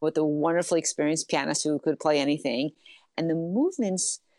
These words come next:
they inhabited the music, or together they inhabited the person. And there was something so beguilingly beautiful. And there wasn't much beauty in my daily existence at the time. As a resident at Bellevue Hospital,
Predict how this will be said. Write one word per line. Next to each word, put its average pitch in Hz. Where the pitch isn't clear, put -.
they 226
inhabited 214
the 160
music, 170
or 180
together 185
they 151
inhabited 156
the -
person. -
And 175
there 175
was 170
something 269
so 214
beguilingly 185
beautiful. 175
And 175
there 185
wasn't 294
much -
beauty 180
in 151
my 143
daily 160
existence 131
at -
the 143
time. 139
As 160
a 156
resident 165
at 143
Bellevue 151
Hospital, 151